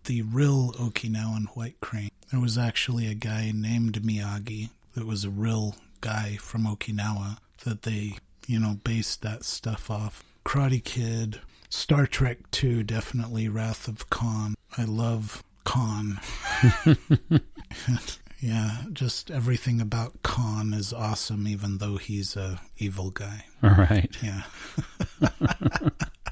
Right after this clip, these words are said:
Speaker 2: Tell us about your passion and why you do it.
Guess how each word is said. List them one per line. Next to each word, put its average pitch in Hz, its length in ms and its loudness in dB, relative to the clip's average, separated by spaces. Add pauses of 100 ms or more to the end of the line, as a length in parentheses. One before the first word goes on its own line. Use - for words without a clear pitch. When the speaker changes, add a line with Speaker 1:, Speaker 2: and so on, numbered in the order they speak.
(1080)
Speaker 2:
Tell 160 200 10
us 165 120 6
about 139 220 10
your 110 100 10
passion 117 560 8
and 92 140 6
why 98 140 10
you 92 120 8
do 85 220 6
it. 82 160 0